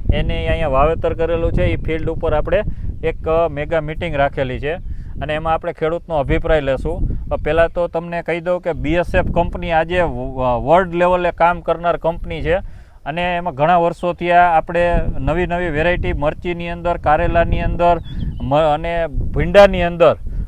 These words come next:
ખૂબ, અ, ઘણી બધી વેરાયટી ખેડૂતોને વધારે ઉત્પાદન મળી રહે એટલા માટે, અ, પ્રયત્નશીલ કરી રહી છે અને આપી રહી છે. તો આજે એને કોલીફ્લાવરની વેરાયટી જે પલ ગ્લોરી છે, એ આપણને આપેલી છે. ઘણા સમયની, ઘણા મહેનતથી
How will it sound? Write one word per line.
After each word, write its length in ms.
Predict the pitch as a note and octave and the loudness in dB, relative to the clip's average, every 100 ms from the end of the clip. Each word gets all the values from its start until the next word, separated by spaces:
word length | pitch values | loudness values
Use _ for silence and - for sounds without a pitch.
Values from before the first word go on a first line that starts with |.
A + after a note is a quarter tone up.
| - | -2
ખૂબ, 360 | - G#3+ F3 F3 | 2 2 2 2
અ, 280 | F3 E3 | 4 4
ઘણી 300 | C3 D3+ G3 | 0 -2 -2
બધી 280 | G3+ G3 G3 | 0 0 0
વેરાયટી 440 | F3 F#3 F#3+ F#3+ F3+ | 2 2 2 0 -2
ખેડૂતોને 500 | F3 F3+ F3+ F#3 F3 | 0 0 0 -2 0
વધારે 340 | D3+ E3+ F3 | 2 4 4
ઉત્પાદન 500 | F3 - F3 E3+ E3 | 2 0 -2 0 -4
મળી 220 | D#3+ F3 | -4 -4
રહે 100 | F3 | -2
એટલા 360 | F3+ E3+ E3+ F3 | 0 -2 0 -2
માટે, 360 | E3 E3+ F3+ D#3+ - - C#3 | -2 -2 -2 -2 -8 -8 0
અ, 180 | C3+ | 2
પ્રયત્નશીલ 680 | C3 D#3+ F3+ F3+ F#3+ F3 F3+ | 2 2 0 0 -2 -2 -4
કરી 240 | E3+ F3 F3+ | 0 0 0
રહી 180 | F3+ | -2
છે 120 | E3+ F#3 | 0 0
અને 120 | F3+ | 2
આપી 320 | E3 E3 F#3 | 2 2 0
રહી 160 | E3+ C#3+ | -2 -2
છે. 200 | D3+ F3 | -2 -2
તો 120 | F3 | 4
આજે 240 | D#3+ F3 | 4 4
એને 160 | F#3+ F#3+ | 0 0
કોલીફ્લાવરની 720 | - F#3 F#3+ F#3 F#3 F#3+ F3+ | 0 2 2 2 2 2 0
વેરાયટી 400 | E3 F#3 F3+ F3+ | 2 2 2 0
જે 120 | D#3+ | 0
પલ 340 | D#3 - G3 G3 | 0 4 4 4
ગ્લોરી 380 | F3+ G3 F#3+ | 2 2 2
છે, 240 | D#3+ D#3+ A2 - - - | 0 -2 -2 -6 -12 -6
એ 100 | E3+ | 2
આપણને 380 | F3+ F#3 F#3+ F3+ | 4 4 2 4
આપેલી 380 | E3 E3 F#3 F3+ | 2 2 -2 0
છે. 160 | F#3 | 0
ઘણા 320 | D#3+ D3+ F3+ F3 | 0 2 2 0
સમયની, 640 | - F3 F3 F3+ F3+ F3+ | -2 -4 -2 -2 -4 -4
ઘણા 280 | - D3+ E3+ | -2 0 0
મહેનતથી 640 | D#3+ E3+ F3+ F3 - F3 | -2 0 0 -2 -4 -4